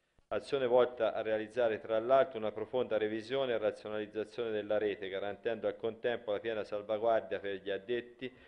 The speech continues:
e gli investimenti realizzati con risorse pubbliche. La gara è solo lo strumento con cui si attua la parte finale del processo di riforma, con appunto la realizzazione del progetto di rete,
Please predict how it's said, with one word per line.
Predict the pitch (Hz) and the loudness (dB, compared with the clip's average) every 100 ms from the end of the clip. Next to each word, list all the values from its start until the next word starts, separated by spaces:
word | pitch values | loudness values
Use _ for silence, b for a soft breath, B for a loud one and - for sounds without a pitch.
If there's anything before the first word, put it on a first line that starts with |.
| B B - | B B -10
e | 107 | -6
gli | 110 | -6
investimenti | 107 110 - 120 120 117 107 | -4 -6 -6 -6 -4 -2 0
realizzati | 107 110 104 110 101 - | 0 0 -2 2 2 0
con | 92 104 101 98 | -6 -4 -4 -4
risorse | 98 104 98 - 87 | -4 -4 -6 -6 -12
pubbliche. | - 78 _ 65 _ _ - B B B - | -12 -18 _ -20 _ _ -20 B B B -4
La | 117 | 4
gara | 151 151 | 8 8
è | 127 | 6
solo | - 127 123 | 2 0 4
lo | 120 | 4
strumento | 117 - 127 120 110 101 - 120 | 2 -2 -4 0 0 -2 -4 -2
con | 120 120 | -2 -4
cui | 120 139 | -4 -4
si | 117 - 127 | -4 0 4
attua | 127 123 - 117 | 4 2 2 2
la | 107 | 4
parte | 120 113 110 | 2 2 -4
finale | 117 123 123 | -6 -2 0
del | 107 | 0
processo | - 104 - 107 - 101 | -2 -6 -4 -4 -4 -6
di | 104 | -6
riforma, | 98 101 95 87 90 | -6 -4 -4 -4 -10
con | - 127 120 | -6 0 2
appunto | 110 - 131 127 117 | 0 -2 -4 -4 -2
la | 107 | 0
realizzazione | 107 107 107 107 107 - 127 117 | 2 2 0 -2 -4 -2 -2 0
del | 107 101 | 0 -2
progetto | - 104 113 107 110 | -4 -2 -2 -2 -6
di | 110 | -4
rete, | 120 104 95 | 0 0 -2